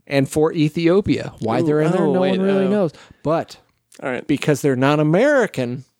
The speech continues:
Speaker 1: in their, in their country and their heritage, and I'm hoping that'll keep you in the bounds of non-offensive.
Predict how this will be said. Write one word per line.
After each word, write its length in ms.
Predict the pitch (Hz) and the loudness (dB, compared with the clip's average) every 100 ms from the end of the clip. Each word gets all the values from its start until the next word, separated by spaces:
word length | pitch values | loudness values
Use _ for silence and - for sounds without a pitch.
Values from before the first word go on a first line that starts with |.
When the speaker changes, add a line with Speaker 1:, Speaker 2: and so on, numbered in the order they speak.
| _ - _ | _ -20 _
Speaker 1:
in 140 | 131 120 | -2 0
their, 280 | 120 127 - | 0 -2 -2
in 180 | 139 120 | 0 2
their 140 | 135 | 2
country 400 | 139 175 156 147 | 0 -2 2 2
and 80 | 139 | 2
their 120 | 135 | 2
heritage, 380 | 139 147 - 135 | 2 2 0 -2
and 140 | - - - - _ _ _ _ _ - - | -4 -10 -20 -20 _ _ _ _ _ -20 -20
I'm 200 | - 123 | -14 -4
hoping 320 | 135 151 156 147 | 0 0 0 2
that'll 260 | 151 156 | 2 0
keep 300 | 147 - 180 | -2 -4 -2
you 100 | 175 | 2
in 80 | 151 | 2
the 60 | 151 | 2
bounds 280 | 147 151 151 | 2 2 2
of 60 | |
non-offensive. 720 | 143 135 139 139 170 151 - | 2 2 0 -4 -8 -12 -16